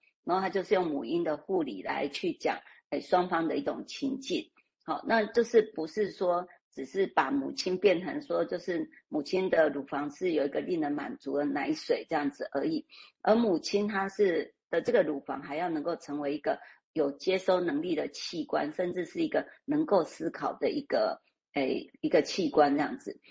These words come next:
然后能够去接受婴儿的一个情绪痛苦，然后去抚慰这个痛苦，然后让婴儿可以在这个痛苦里面修复到他可以去管理这样子。好，所以在比-，用 Beyond 的术语，他就是会说，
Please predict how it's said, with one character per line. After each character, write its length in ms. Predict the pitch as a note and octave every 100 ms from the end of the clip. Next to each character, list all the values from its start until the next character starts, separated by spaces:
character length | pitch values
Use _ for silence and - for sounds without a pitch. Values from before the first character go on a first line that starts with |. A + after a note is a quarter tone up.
| -
然 140 | - F3+
后 40 |
能 120 | F#3+
够 120 | F3 F3+
去 220 | - E3+
接 280 | - F3 E3+
受 340 | G3 D#3 C#3
婴 240 | F#3 F#3+ F3
儿 100 | C3+
的 160 | C#3
一 100 | C#3
个 280 | C3+ C#3+ F#2 -
情 180 | C#3+
绪 180 | C#3+ -
痛 280 | - F3+ C#3+
苦， 200 | - - _ - _
然 140 | D#3
后 40 | E3+
去 200 | E3+ F3+
抚 220 | - -
慰 200 | - E3
这 100 | -
个 120 | -
痛 280 | - - C3+
苦， 240 | - - _ - -
然 160 | E3
后 60 | F#3
让 240 | G3+ E3+ -
婴 240 | F#3+ F#3
儿 80 | D3
可 140 | -
以 120 | F3 D3+
在 120 | E3+
这 80 | F3
个 120 | D#3
痛 240 | - E3
苦 160 | - G3+
里 160 | - -
面 180 | D#3+
修 340 | D#3 - D#3+ D#3+
复 280 | - E3+ -
到 240 | D#3+ D3 - - _
他 180 | - F3+
可 160 | -
以 100 | D#3
去 360 | C#3 - D#3 D3+
管 260 | - C#3 D3+
理 160 | D3+ -
这 80 | C#3+
样 160 | -
子。 180 | - - _ _ _
好， 160 | D3+ -
所 160 | A#3+
以 80 | A3+
在 360 | A3 G#3 F3+ E3+ _ _ _ _ -
比-， 200 | E3+ C#3+
用 160 | B3 F#3+
Beyond 340 | D#3 D3 G3
的 140 | D#3+
术 260 | D3 - F#3
语， 160 | C#3+ G#2
他 180 | E3
就 160 | E3+ F3
是 160 | D#3 D#3+
会 220 | E3+ D3+
说， 400 | - D3+ D3